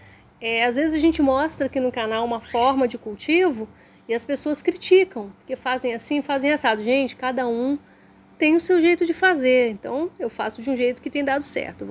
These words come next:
Vou retirar logo um galinho aqui, ó,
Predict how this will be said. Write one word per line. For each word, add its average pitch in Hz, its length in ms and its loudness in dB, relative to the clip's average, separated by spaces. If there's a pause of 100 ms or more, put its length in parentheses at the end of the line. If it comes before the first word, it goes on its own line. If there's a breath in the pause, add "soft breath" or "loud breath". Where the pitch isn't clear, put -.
(600)
Vou 233 280 2
retirar 226 680 0
logo 190 380 -4
um 208 100 -6
galinho 202 400 -4
aqui, 247 420 -4
ó, 190 240 0